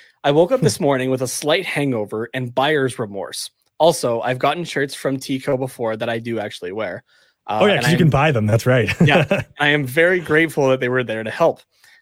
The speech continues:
Speaker 1: Uh, I'm tagging this as a meme, but this was really, uh, this was really the response, and I love it.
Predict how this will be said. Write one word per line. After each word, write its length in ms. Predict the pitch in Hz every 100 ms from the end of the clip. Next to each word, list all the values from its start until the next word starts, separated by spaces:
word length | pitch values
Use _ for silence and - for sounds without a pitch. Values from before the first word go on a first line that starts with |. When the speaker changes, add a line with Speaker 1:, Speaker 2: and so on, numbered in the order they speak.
| _
Speaker 1:
Uh, 440 | 113 117 113 107 -
I'm 100 | 135
tagging 260 | 143 156 175
this 140 | 170
as 120 | 170 147
a 40 |
meme, 500 | 131 120 117 117 123 _
but 320 | 123 113 - -
this 220 | 139 135
was 120 | 127
really, 380 | 131 156 139 131 _ -
uh, 360 | 127 120 113 - _ _ -
this 160 | 156 151
was 80 |
really 200 | 131 131
the 100 | 123
response, 420 | 117 113 123 107 -
and 100 | 98
I 60 |
love 200 | 92 87
it. 120 | 76